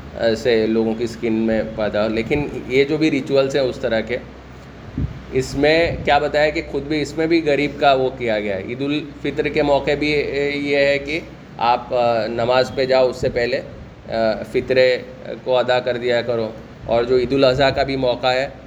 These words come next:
اس میں بھی یہ کہا ہے کہ جو بھی قربانی کرو اس کا گوشت غریبوں میں تقسیم کرو۔ سال میں، آ، ایسے کتنے ہی لوگ ہیں آج بھی، آج اکیسویں صدی میں بھی، جن کو گوشت کھانے کا موقع صرف عید الاضحیٰ میں ملتا ہے۔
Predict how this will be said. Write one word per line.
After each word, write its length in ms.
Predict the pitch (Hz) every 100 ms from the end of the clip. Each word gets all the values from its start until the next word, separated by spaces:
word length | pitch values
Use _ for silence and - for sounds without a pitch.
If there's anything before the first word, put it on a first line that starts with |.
| -
اس 160 | 113 135
میں 120 | 135
بھی 120 | 135
یہ 120 | 131
کہا 140 | 131 131
ہے 100 | 127
کہ 140 | 127
جو 160 | 127 127
بھی 120 | 131
قربانی 400 | 135 120 123 131
کرو 240 | 123 123 120
اس 160 | 113
کا 100 | 127 117
گوشت 240 | 117 117 -
غریبوں 280 | 113 117 117
میں 100 | 113
تقسیم 380 | 107 - 120 110
کرو۔ 260 | 107 107 107 - - - - - - -
سال 320 | - 131 143
میں، 160 | 156 143
آ، 200 | 120 131 127
ایسے 360 | 139 135 131 170
کتنے 400 | 151 139 160 175
ہی 80 | 175
لوگ 280 | 143 139
ہیں 340 | 131 123 139 - - -
آج 300 | 117 127 131
بھی، 320 | 135 151 123 101 -
آج 220 | 110 127
اکیسویں 440 | 123 139 135 135 131
صدی 280 | 117 120
میں 140 | 117 113
بھی، 240 | 113 131 - - - - - 135
جن 180 | 135 135
کو 120 | 156 147
گوشت 280 | 143 143 -
کھانے 280 | 139 139
کا 120 | 147 147
موقع 260 | 139 135 147
صرف 180 | 151 151
عید 140 | 143
الاضحیٰ 340 | 151 135 139
میں 100 | 139
ملتا 320 | 127 101 -
ہے۔ 60 | -